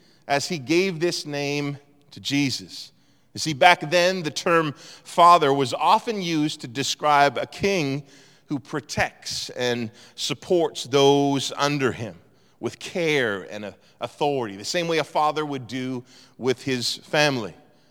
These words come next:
More of kinda like a master teacher, protector type figure. And so this is what Isaiah was really talking about. This is what he was trying to convey to the people about this coming king.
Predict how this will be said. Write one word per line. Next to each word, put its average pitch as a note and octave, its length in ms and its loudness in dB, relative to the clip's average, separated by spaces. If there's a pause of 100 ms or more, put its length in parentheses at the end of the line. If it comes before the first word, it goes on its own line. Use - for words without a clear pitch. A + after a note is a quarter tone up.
More E3 220 0
of F3+ 100 -2
kinda F3 240 -4
like D#3 180 -2
a C#3 120 4
master C#3 720 -2 (400)
teacher, A#2 480 -4
protector - 760 -8
type - 460 0 (360)
figure. G2+ 460 -2 (680)
And B2 80 -8
so F#3 100 4
this G#3+ 220 2
is A3 140 -4
what G3 160 8
Isaiah F3 500 4
was D3 300 -2
really D#3+ 220 -2
talking C3+ 420 0
about. G2 160 -6
This E3 140 -2
is G3 100 -4
what G3+ 100 -2
he F3+ 100 -8
was E3 140 -2
trying D#3+ 280 -6
to C#3+ 180 -6 (320)
convey D#3 720 2
to C#3 160 -8
the A#2+ 100 -4
people - 480 -10 (260)
about C3 380 4
this C3+ 320 0 (300)
coming C#3 400 0
king. A2 380 -4